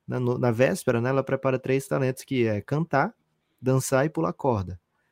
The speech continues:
E até a reta final da apresentação de show de talentos, ela tava suave, né? Porque ela tinha uns três ainda. Mas, cara, as últimas três apresentações antes da Peppa foram, foi uma de pular corda,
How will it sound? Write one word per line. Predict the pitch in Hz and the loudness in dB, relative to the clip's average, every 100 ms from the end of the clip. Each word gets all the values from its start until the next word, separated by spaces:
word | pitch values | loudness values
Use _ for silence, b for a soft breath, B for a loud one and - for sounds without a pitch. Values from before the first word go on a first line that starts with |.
| _ _ _ _ _ _ - | _ _ _ _ _ _ 0
E | 151 175 180 185 | 6 8 8 6
até | 156 135 202 | 0 4 6
a | 226 | 8
reta | 220 208 | 6 4
final | 147 131 120 139 214 | 2 2 2 2 2
da | 147 | 0
apresentação | 123 113 110 113 107 110 | 2 0 0 -4 -4 -6
de | 98 | -4
show | 110 | -6
de | 101 | -6
talentos, | 95 104 113 175 175 110 98 - _ - | -4 -4 0 -2 -2 -8 -8 -16 _ -6
ela | 120 135 | 0 0
tava | 135 147 156 | 0 -2 -4
suave, | - 208 175 151 | -4 0 2 2
né? | 113 | 0
Porque | 107 120 | -2 0
ela | 120 | 0
tinha | 117 | 0
uns | 139 - | -4 -2
três | 120 120 101 | 0 2 2
ainda. | 98 92 - _ b b b _ | -2 -6 -12 _ b b b _
Mas, | 107 117 120 | -2 0 2
cara, | - 131 101 98 _ - | 4 4 4 -2 _ -4
as | 107 | -2
últimas | 117 123 127 113 | 0 -2 -2 -2
três | - - 131 190 170 | -2 2 4 6 4
apresentações | 160 143 127 123 120 - 110 98 | 4 2 0 0 -2 0 -2 0
antes | 104 - | -4 -4
da | 101 | -8
Peppa | - 123 123 - 92 85 _ _ _ _ _ _ | 0 0 0 -2 -12 -12 _ _ _ _ _ _
foram, | - - 107 104 101 98 92 - | -20 -6 -2 0 0 -2 -4 -6
foi | - 107 | 0 2
uma | 107 151 | 2 0
de | 151 | 0
pular | 143 127 | 0 0
corda, | - 104 107 135 156 | 0 2 2 2 -2